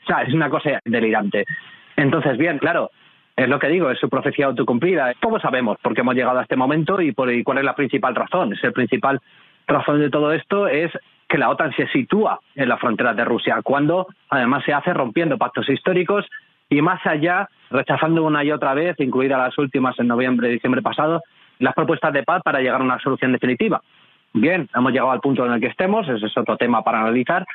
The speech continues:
pero la verdad es que la incoherencia de la política española me sorprende incluso a mí, que estoy acostumbrado a ella.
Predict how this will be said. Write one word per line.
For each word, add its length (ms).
pero 400
la 100
verdad 200
es 60
que 80
la 120
incoherencia 460
de 60
la 80
política 340
española 420
me 100
sorprende 480
incluso 400
a 60
mí, 200
que 80
estoy 180
acostumbrado 560
a 120
ella. 160